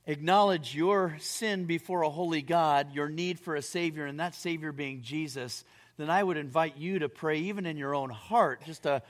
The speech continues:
a prayer of true repentance, of true sorrow, and, um, an acceptance of the free gift of God's grace, uh, for your salvation.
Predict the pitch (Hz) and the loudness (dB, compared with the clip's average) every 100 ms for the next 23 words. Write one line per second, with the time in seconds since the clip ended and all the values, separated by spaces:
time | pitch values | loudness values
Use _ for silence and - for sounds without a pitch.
0 | - - 151 - 196 220 156 123 - 240 | -14 -6 -6 2 4 6 4 -2 -8 -4
1 | 202 143 - 294 170 127 - 160 - 190 | -2 -2 -2 -2 -2 -10 -12 -12 -8 -8
2 | - - 277 254 131 107 113 - _ _ | -8 -4 0 0 0 -4 -6 -14 _ _
3 | _ _ _ _ _ _ 139 147 147 147 | _ _ _ _ _ _ -8 -6 -2 0
4 | 143 147 147 135 - 233 214 - 139 123 | 0 -4 -8 -8 -6 -2 -2 -4 -10 -10
5 | - - 143 139 135 117 _ _ _ _ | -14 -10 -4 -2 -2 -6 _ _ _ _
6 | _ _ 117 127 - 165 139 139 113 113 | _ _ -8 -8 -4 -4 -2 -4 -4 -10
7 | 101 131 123 - 131 113 104 - - - | -6 -6 -6 -10 -6 -6 -6 -10 -12 -14
8 | _ _ _ - 135 113 110 - 127 117 | _ _ _ -18 -14 -14 -16 -8 -4 -4
9 | 113 107 123 110 104 127 110 101 | -4 -6 -6 -8 -8 -8 -8 -10